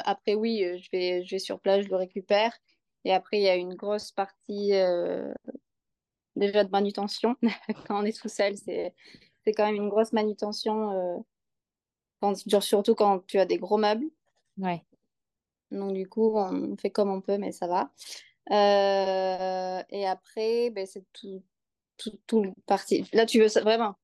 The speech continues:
Speaker 1: tu veux vraiment savoir, euh,
Speaker 2: Ah bah, tout. Comment tu vas, euh, enfin, comment, où est-ce que tu vas chiner, euh, euh, enfin, voilà, comment, euh, comment tu te dis, comment tu te dis, « Bon, bah, ce meuble-là, je,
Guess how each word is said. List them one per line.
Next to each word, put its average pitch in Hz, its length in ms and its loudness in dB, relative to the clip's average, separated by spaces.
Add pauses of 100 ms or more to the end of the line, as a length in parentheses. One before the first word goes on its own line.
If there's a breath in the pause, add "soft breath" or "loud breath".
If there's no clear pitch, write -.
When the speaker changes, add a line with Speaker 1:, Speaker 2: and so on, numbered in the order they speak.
(280)
Speaker 1:
tu 214 100 -6
veux 208 80 0
vraiment 214 300 0
savoir, 226 520 -2
euh, 214 340 -2 (100)
Speaker 2:
Ah 190 60 0
bah, 190 120 4
tout. 196 400 -2
Comment 214 240 4
tu 208 180 -2
vas, 190 520 4
euh, - 20 2
enfin, 185 180 0
comment, 202 300 -4
où 208 100 0
est-ce 202 140 0
que - 80 -6
tu - 180 -8
vas 180 120 -2
chiner, 208 640 -2
euh, 170 320 -2 (460 soft breath)
euh, 156 800 -4 (520)
enfin, 175 120 -2
voilà, 175 220 2
comment, 180 380 0
euh, 165 200 -2
comment 180 220 -6
tu 175 160 -10
te 160 40 -10
dis, 170 260 -2
comment 175 220 -8
tu - 100 -14 (100)
te 165 60 -14
dis, « 175 80 -10
Bon, 175 120 0
bah, 170 120 0
ce - 140 -8
meuble-là, 175 520 2
je, 160 320 -2